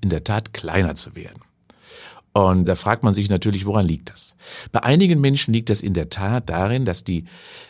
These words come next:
Knochensubstanz im Bereich der Wirbelsäule insbesondere weniger wird. Es kommt manchmal sogar zu Wirbelbrüchen, Einbrüchen, Deckplatteneinbrüche nennen wir das. Äh, haben wir insbesondere bei osteoporotischen Veränderungen.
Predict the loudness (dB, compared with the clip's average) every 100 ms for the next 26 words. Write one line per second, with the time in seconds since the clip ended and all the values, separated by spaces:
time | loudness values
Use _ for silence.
0 | -6 2 4 6 4 2 0 0 2 0
1 | 0 0 0 0 -2 2 2 4 4 4
2 | 2 2 -2 -2 -2 0 0 0 0 2
3 | 2 2 -2 -8 -8 -6 -2 0 2 2
4 | 0 0 0 0 2 2 2 2 2 2
5 | -4 0 4 6 4 2 -4 -8 -4 -2
6 | -2 -4 -6 -2 -4 -2 -2 -2 -4 -8
7 | -8 -8 -6 -8 -10 -12 -12 -12 _ -20
8 | -18 -14 -14 -14 -2 2 6 6 4 4
9 | 6 6 4 2 2 0 2 2 2 -2
10 | -4 -6 -6 -8 -10